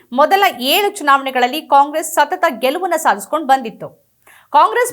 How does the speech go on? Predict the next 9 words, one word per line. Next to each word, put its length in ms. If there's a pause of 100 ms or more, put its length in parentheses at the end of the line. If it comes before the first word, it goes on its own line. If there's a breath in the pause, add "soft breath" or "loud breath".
ಭದ್ರಕೋಟೆಯನ್ನ 760 (200)
ಮೊದಲ 400
ಬಾರಿ 260
ಮುರಿದವರು 500 (300)
ಎಚ್ 240
ವೈ 100
ಮೇಟಿ. 380 (640)
ಸಾವಿರದ 380
ಒಂಬೈನೂರ 300